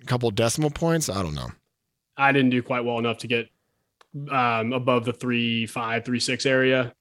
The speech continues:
Speaker 2: So, yeah.
Speaker 1: I don't remember. Um,
Speaker 2: It's been a, it has been, it's been a long time.
Speaker 1: It's been a while. All right, Trainer, give me your stuck on of the week.
Speaker 2: Mine was Virginia sports.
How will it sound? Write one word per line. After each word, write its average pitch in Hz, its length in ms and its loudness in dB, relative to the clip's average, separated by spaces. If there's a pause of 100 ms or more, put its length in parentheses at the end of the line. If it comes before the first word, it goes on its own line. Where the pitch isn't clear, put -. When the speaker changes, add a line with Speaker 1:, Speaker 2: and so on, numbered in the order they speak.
Speaker 2:
So, 110 420 -6 (180)
yeah. 107 200 -4 (260)
Speaker 1:
I 98 160 2
don't 85 160 0
remember. 78 520 -4 (1120)
Um, 90 280 -2
Speaker 2:
It's 147 100 -2
been 147 140 0
a, 123 100 -4
it 165 120 2
has 196 120 4
been, 160 160 -2
it's 143 200 -10
been 165 120 -8
a 151 60 -6
long 143 200 -6
time. 120 340 -8
Speaker 1:
It's 107 160 -2
been 127 140 0
a 120 40 0
while. 113 340 -2 (380)
All 127 80 2
right, 151 260 2
Trainer, 151 280 0
give 156 100 -2
me 180 60 0
your 139 80 0
stuck - 400 0
on 143 140 2
of 127 100 -2
the 120 80 -4
week. 120 380 -2 (800)
Speaker 2:
Mine 180 220 6
was 185 140 8
Virginia 160 360 6
sports. 170 600 2